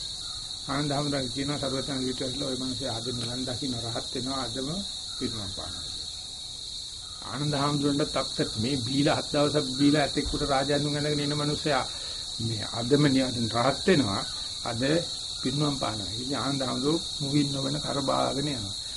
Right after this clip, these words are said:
ආල බාල ආගෙන ඉන්න මිනිස්සු කියන බුදුහාමුදුරුවෝ කට මැද දොඩනවා. කට ගහනවට කතා කරන්නේ කියලා. අනේ මේ මිනිස්සයා ඒ ගමන යන්නේ එයාට හම්බෙච්ච මේ විභූෂණ, රාජ විභූෂණයක් අනුව හත් දවසක්,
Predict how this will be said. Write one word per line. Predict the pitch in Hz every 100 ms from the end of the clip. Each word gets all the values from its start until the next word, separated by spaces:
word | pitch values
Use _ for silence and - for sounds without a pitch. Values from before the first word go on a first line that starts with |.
| -
ආල | 113 120 139
බාල | 135 135
ආගෙන | 110 131 135
ඉන්න | 139
මිනිස්සු | 143 123
කියන | 120 131
බුදුහාමුදුරුවෝ | 147 120 120 127 131 135 160
කට | - 113 143
මැද | 143 147
දොඩනවා. | 131 120 107 80 - - - - - - -
කට | 127 165
ගහනවට | 143 151 143 139
කතා | 131 123
කරන්නේ | 110 98 87 85
කියලා. | - - - - - - -
අනේ | 151 156
මේ | 147 147
මිනිස්සයා | 147 143 - 135 120 104 - - - - - -
ඒ | 139
ගමන | 123 123 139 135
යන්නේ | 123 131 180 147 101 170 - - - -
එයාට | 135 135 143
හම්බෙච්ච | 117 131 135 139 - - 165 131 104 - - - -
මේ | 113 104 98
විභූෂණ, | 120 131 151 170 156 131
රාජ | 120 120 135 147
විභූෂණයක් | 147 147 143 143 147 139 131 -
අනුව | 131 160
හත් | 127 131 139
දවසක්, | 143 143 135 190